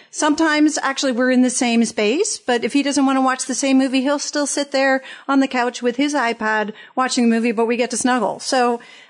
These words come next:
you know, there's, there's something to be said about that too. It's like, we still want to, we get to be in that same space. Whereas before, if you were relying on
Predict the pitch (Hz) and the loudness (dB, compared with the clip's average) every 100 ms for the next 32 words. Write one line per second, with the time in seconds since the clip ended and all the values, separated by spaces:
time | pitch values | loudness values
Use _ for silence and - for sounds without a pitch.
0 | _ 294 220 202 214 - - _ _ _ | _ 0 2 0 -4 -10 -20 _ _ _
1 | _ 254 277 262 - 262 285 320 302 302 | _ -2 0 0 -4 -2 0 0 0 0
2 | 277 262 254 262 233 220 214 220 214 - | 0 0 0 -2 -2 -2 -2 -2 -2 -4
3 | 330 254 180 220 214 226 220 240 247 - | -2 -2 -2 -4 -4 -2 0 0 -2 -2
4 | 302 262 240 226 240 254 254 226 254 247 | -2 -2 -2 -2 -2 -2 -4 -2 0 2
5 | 220 185 - 226 208 - 320 302 175 - | 0 -2 -2 0 0 -2 -4 -4 -4 -6
6 | 214 220 220 214 208 220 - 311 339 240 | -2 0 2 2 -2 -8 -8 -2 0 2
7 | 220 220 226 226 214 208 208 208 214 214 | 0 -2 -2 0 0 0 -2 -2 -2 -2
8 | 208 202 196 | -2 -2 -2